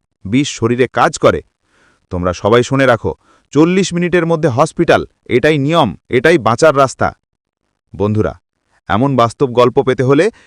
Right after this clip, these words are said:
টিম শাশ্বতা চ্যানেলটাকে সাবস্ক্রাইব করে রাখো, কারণ আমি চাই এই ভিডিওটা যেন প্রতিটা গ্রামে পৌঁছে যায়।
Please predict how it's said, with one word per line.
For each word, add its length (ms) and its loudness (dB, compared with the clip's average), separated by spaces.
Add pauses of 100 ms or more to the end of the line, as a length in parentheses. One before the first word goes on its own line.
(160)
টিম 220 0
শাশ্বতা 460 -2
চ্যানেলটাকে 460 -2
সাবস্ক্রাইব 480 -2
করে 220 -4
রাখো, 280 -8 (440)
কারণ 220 2
আমি 180 0
চাই 320 2 (220)
এই 220 2
ভিডিওটা 400 2
যেন 200 0
প্রতিটা 480 -4
গ্রামে 380 -2
পৌঁছে 320 -4
যায়। 220 -4